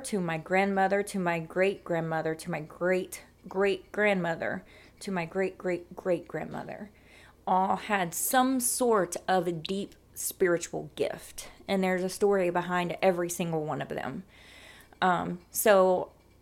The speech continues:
I, I haven't been able to find any sort of, like, firm story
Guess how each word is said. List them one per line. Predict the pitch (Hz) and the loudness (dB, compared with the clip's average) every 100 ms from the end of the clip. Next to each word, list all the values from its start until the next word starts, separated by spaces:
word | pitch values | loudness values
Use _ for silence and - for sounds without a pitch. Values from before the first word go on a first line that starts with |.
| _ - | _ 0
I, | - - 233 | 0 -2 -4
I | |
haven't | 214 - 220 226 247 | -2 0 2 2 2
been | 196 | 0
able | 196 208 | 0 -2
to | 208 | -2
find | 185 196 190 190 - | -2 -2 0 -2 -4
any | 175 185 | -6 -6
sort | - 180 | -4 -2
of, | 170 170 | -2 -2
like, | - - - - - - - - - - - - | -6 -10 -20 -20 -20 -20 -20 -20 -20 -20 -4 4
firm | 190 190 196 220 | 4 4 4 2
story | 240 - 175 170 185 | 2 0 0 0 0